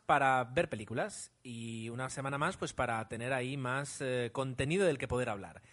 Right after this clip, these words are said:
Mi se-, mi quincena, que siempre, pues, es un poquito más, bastante más pobre que la de Tomeu, pues mi quincena es decente, eh, pero la de Tomeu, pues, da para, para repartir. Eh, he, he tenido acceso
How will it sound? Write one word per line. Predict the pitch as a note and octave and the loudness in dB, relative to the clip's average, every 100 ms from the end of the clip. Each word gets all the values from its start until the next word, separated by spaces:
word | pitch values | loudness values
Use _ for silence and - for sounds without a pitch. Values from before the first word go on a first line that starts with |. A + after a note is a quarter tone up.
| - - | -20 -12
Mi | B2 E3 F3+ | -4 0 0
se-, | - F3 | 0 0
mi | E3 | 0
quincena, | D#3+ E3 D#3 A3 G#3 D3 | -4 -4 0 0 0 -2
que | B2 | -4
siempre, | - C4 B3 | -4 -2 0
pues, | F3 F3 | 0 -2
es | G3+ | -2
un | |
poquito | E3+ D3 G#3 | -4 -4 -4
más, | D#3 - _ _ - _ _ | -6 -6 _ _ -20 _ _
bastante | D3+ F#3+ D#4+ G#3+ B2 | 0 2 2 0 -4
más | A2 | -4
pobre | A#2+ A2+ | -4 -4
que | G#2+ | -4
la | G#2+ | -6
de | G#2+ | -4
Tomeu, | A2+ D#3 A2+ - - | -4 -4 -6 -14 -10
pues | C#3+ | -8
mi | C#3+ | -6
quincena | - D#3 D3 A#3 E3 A#2 A2+ A2+ A2+ A2+ | -4 -4 -2 -2 0 -2 -2 -2 -4 -4
es | B2 B2 | -4 -2
decente, | D#3 G#3 F#3 D3+ F3 - - - | 0 0 0 -2 -4 -14 -20 -10
eh, | B2+ A#2+ B2+ | -2 -2 2
pero | B2+ | 4
la | B2+ | 6
de | C3 B2+ | 4 2
Tomeu, | C#3+ D#3 F3 | 2 2 2
pues, | C#3+ A2+ | 0 0
da | B2+ C3+ D#3+ | 2 4 6
para, | D3 C3 A#2 | 4 4 2
para | A2+ A2+ | 0 0
repartir. | A#2 A2+ A2 C3 G#2 - G2+ G2 | -2 -4 -4 -4 -6 -8 -16 -14
Eh, | G2+ F#2+ F#2+ F#2 - - | -12 -10 -12 -14 -16 -8
he, | D#3 D3 - | -2 -2 0
he | D#3+ | 2
tenido | F#3+ F3+ E3+ | 4 8 6
acceso | - F#3+ F3 F3 | 6 0 4 2